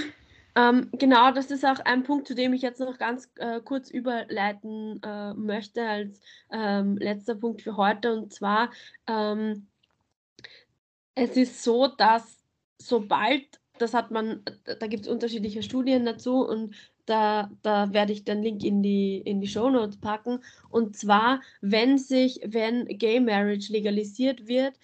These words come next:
dann ist es ganz oft so, dass sich die öffentliche Meinung dann sehr stark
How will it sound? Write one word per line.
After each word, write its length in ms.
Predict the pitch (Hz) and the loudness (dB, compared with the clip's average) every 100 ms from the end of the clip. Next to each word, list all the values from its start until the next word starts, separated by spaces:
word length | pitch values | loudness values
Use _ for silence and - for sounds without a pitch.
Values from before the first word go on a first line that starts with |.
| - _ | -20 _
dann 100 | 220 | 0
ist 160 | 233 240 | 2 2
es 140 | 233 | -4
ganz 240 | 220 220 214 | -4 -4 -2
oft 280 | 233 226 | -4 -2
so, 80 | - | -4
dass 240 | 226 220 214 | -4 -4 -6
sich 240 | 226 202 | -10 -6
die 320 | 220 214 208 - | -4 -2 -2 0
öffentliche 600 | 208 214 240 233 233 208 | -2 0 -2 -2 -2 2
Meinung 760 | 202 190 202 233 220 226 240 - _ - | 2 2 0 0 0 0 -4 -12 _ -2
dann 440 | 208 208 214 - - - | 0 0 -2 -8 -18 -6
sehr 400 | - 202 208 226 | 4 4 4 0
stark 560 | 208 - 185 202 226 | -4 0 0 0 -6